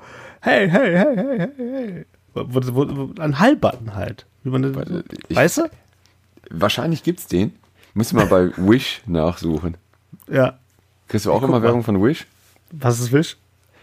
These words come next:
Speaker 2: Wish, keine Ahnung. Das ist, äh,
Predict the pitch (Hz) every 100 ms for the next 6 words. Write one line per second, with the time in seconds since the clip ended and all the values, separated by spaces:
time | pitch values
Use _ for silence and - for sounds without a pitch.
0 | _ 101 160 - 73 80 - 127 151 139
1 | 87 107 - - - - 98 - 110 -
2 | - 98